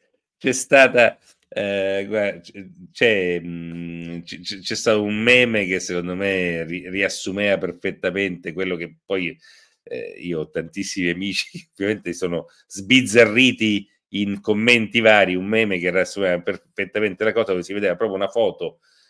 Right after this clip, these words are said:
eh, di Bergoglio con una serie, con un, un gruppo di seminaristi intorno, tutti sorridenti, no? Che gli stavano così, gli stavano, e in questa foto si vedeva che quasi gli stessero un po' addosso. E, e Bergoglio dice: "Guarda che io appartengo ancora all'alta parrocchia,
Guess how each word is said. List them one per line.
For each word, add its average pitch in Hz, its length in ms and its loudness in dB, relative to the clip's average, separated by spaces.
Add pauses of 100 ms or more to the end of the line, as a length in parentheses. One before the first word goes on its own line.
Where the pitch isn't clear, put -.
(120)
eh, 80 640 -4
di 95 180 -6
Bergoglio 113 720 6
con 101 120 -4
una 101 80 -2
serie, 104 360 0
con 98 180 -10 (640)
un, 92 680 -20 (320)
un 107 140 -4
gruppo 143 360 4
di 110 60 4
seminaristi 110 540 0
intorno, 110 340 2
tutti 110 220 -10
sorridenti, 101 1040 0
no? 120 320 2 (200)
Che 123 140 -2
gli 110 100 -2
stavano 120 460 4
così, 143 200 0
gli 110 60 -2
stavano, 107 380 2 (260)
e 117 140 0
in 117 160 -6
questa 135 220 4
foto 156 140 4
si 110 80 -4
vedeva 117 200 6
che 101 160 0
quasi 123 320 2
gli 101 100 -4
stessero 110 420 0
un 104 140 -2
po' 120 160 8
addosso. 95 800 0 (460)
E, 104 520 0
e 117 300 0
Bergoglio 123 360 4
dice: 107 200 0
"Guarda 117 260 4
che 104 80 2
io 117 160 6
appartengo 101 480 0
ancora 101 260 2
all'alta 101 400 2
parrocchia, 95 640 0